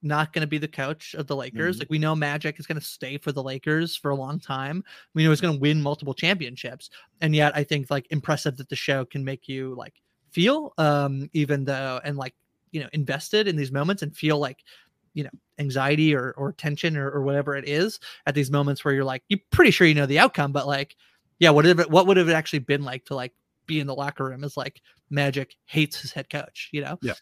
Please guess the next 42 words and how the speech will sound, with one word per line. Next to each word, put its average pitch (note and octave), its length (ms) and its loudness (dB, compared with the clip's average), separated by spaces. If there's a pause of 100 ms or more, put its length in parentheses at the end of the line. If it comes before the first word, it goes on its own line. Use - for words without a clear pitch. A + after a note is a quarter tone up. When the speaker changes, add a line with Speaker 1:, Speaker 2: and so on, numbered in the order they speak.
(140)
Speaker 1:
Um, D3+ 380 -12
so, C#3 260 -6 (220)
yeah, F3 180 4
I G3+ 100 6
know. B3 140 4
I've, A3 300 4
yeah, G#3 280 6
again, D#3 260 2
I, D3 160 -2 (340)
I D3+ 60 -2
think D#3+ 160 2
that F3+ 120 2
there E3+ 100 4
are D#3 40 4
some, E3 180 0
like, D3+ 320 0
s-, - 240 -16 (140)
things F3 220 2
in F3+ 60 2
the E3+ 60 2
show D#3 220 4
I - 20 2
wish D#3+ 160 -2
they D#3 100 0
were D3+ 60 0
doing C#3+ 220 -2
more, C3+ 180 -2
but F3+ 140 -4
overall, D3 380 -4
I, A#2+ 100 -16 (120)
I D3+ 60 0
really E3 240 2
like F3 200 -12
the C3+ 100 -10
show. D#3 140 -4
I - 100 -10
think D3+ 140 -14
it's - 120 -16
very C#3 160 -4
well C3 180 -6
Speaker 2:
Yeah, - 80 -10
Speaker 1:
done. C#3+ 80 -12